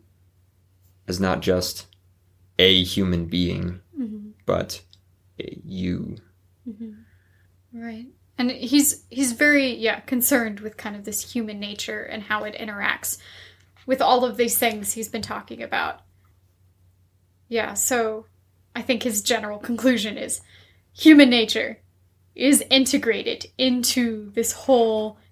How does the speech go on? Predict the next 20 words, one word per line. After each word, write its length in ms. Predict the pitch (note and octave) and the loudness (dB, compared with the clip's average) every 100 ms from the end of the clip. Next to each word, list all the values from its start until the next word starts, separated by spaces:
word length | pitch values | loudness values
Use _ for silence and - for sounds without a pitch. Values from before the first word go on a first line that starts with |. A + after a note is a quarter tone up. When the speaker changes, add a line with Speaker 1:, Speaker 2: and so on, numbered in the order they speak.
| _ | _
Speaker 2:
united 840 | A3 A3+ G#3 G3+ A3 G#3+ G#3 G3+ - - _ - | -4 -4 -4 -2 -2 -2 -4 -10 -16 -20 _ -8
identity 760 | A#3 A3+ A3 A3 G#3+ G#3+ A3+ | -4 -2 -2 -4 -10 -12 -12
of 260 | - A#3 G#3 | -4 -2 -2
the 80 | A3 | -8
human 340 | G3+ G#3+ G#3+ | -8 -10 -10
person. 520 | G3+ - - - A#3+ - _ - | -10 -10 -10 -10 -14 -18 _ -6
Speaker 1:
Yes. 420 | - - - - - | -4 -2 -4 -10 -2
Speaker 2:
And 120 | C4 | 4
so 300 | C#4+ B3+ A#3 | 8 8 8
he's, 360 | A#3 C#4 A#3 A3+ - _ _ _ | 6 4 4 0 -12 _ _ _
you 120 | A#3+ | -6
know, 120 | A3+ - | -6 4
arguing 420 | D4 E4 D#4 C#4+ | 8 8 8 6
against 500 | B3+ A#3+ A#3 - - - | 6 2 0 -2 -6 -2
either 400 | B3+ C4+ C#4 A#3+ | 4 8 8 8
the 120 | A3+ | 4
claim 460 | - A#3 G#3+ G#3+ | 0 -4 -4 -8
that 400 | G#3+ A3 - - - _ - _ _ _ | -4 -4 -4 -8 -16 _ -20 _ _ _
human 300 | - C4 A#3+ | 2 4 4
nature 580 | A3+ A3 - A3 G#3+ | 0 0 0 0 -2